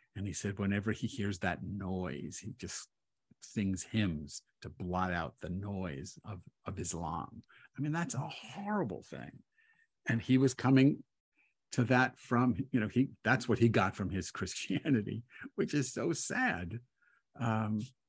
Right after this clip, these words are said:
because that's not Jesus's message, and that's not the true mystic message of the Christian, uh, uh, path, you know, spiritual path. But that's what he got, and that's what he was promoting. And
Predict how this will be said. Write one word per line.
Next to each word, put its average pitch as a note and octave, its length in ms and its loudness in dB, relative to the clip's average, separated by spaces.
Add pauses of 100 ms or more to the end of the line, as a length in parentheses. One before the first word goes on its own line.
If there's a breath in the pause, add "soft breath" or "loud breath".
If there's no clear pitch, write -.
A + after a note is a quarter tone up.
because B2 240 0
that's B2+ 280 2
not C3 220 4
Jesus's A2 540 -2
message, G2+ 500 -2
and F#2+ 240 0
that's - 300 -2
not F#2+ 240 -4
the F2 80 -6
true G2 320 -2
mystic F2+ 420 -4 (240)
message F2 460 -6
of E2 80 -8
the D2 100 -10
Christian, - 520 -10 (600 loud breath)
uh, F2+ 200 -4 (540)
uh, - 120 -10 (200)
path, F2 440 -4 (260)
you - 60 -10
know, - 60 -12
spiritual G2 460 -6
path. G2 280 -10 (500 soft breath)
But G2 160 -2
that's B2 240 0
what A2 120 -2
he B2 120 4
got, F2+ 280 -2
and F#2+ 100 -2
that's G2+ 180 -2
what F#2 120 -6
he G#2 100 0
was G2 180 -4
promoting. D#2+ 640 -6 (160)
And - 180 -10